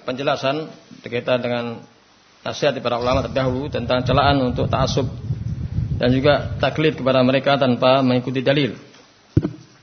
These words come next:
Dan bahwasanya mereka juga mewasiatkan kepada murid-muridnya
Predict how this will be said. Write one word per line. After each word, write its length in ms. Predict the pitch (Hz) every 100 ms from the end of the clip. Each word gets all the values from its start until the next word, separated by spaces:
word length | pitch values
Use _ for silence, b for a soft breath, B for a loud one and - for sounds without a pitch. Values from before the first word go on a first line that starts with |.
| _
Dan 200 | - 113
bahwasanya 280 | 123 147 147
mereka 240 | 143 147 139
juga 240 | 131 127
mewasiatkan 600 | 131 127 - 147 139 135
kepada 640 | 127 123 131 123 117 127 -
murid-muridnya 800 | 120 127 127 139 135 143 160